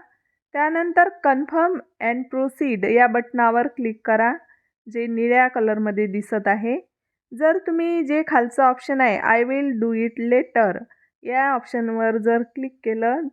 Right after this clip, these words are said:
तर तुम्हाला केवायसी मुलांची करता येणार नाही. मी पुन्हा सांगते, "I will do it later" या बटनावर जर तुम्ही क्लिक केलं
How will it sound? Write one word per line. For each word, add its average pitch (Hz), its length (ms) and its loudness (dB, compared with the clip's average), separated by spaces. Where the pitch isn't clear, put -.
तर 254 160 -6
तुम्हाला 220 640 2
केवायसी 254 800 -2
मुलांची 208 600 0
करता 208 400 0
येणार 196 360 0
नाही. 202 560 -2
मी 254 200 -6
पुन्हा 277 500 0
सांगते, 247 580 0
"I 220 160 4
will 269 240 -4
do 240 80 0
it 240 380 0
later" 233 420 2
या 202 220 4
बटनावर 233 560 0
जर 269 260 2
तुम्ही 240 340 -4
क्लिक 247 460 -8
केलं 233 380 -2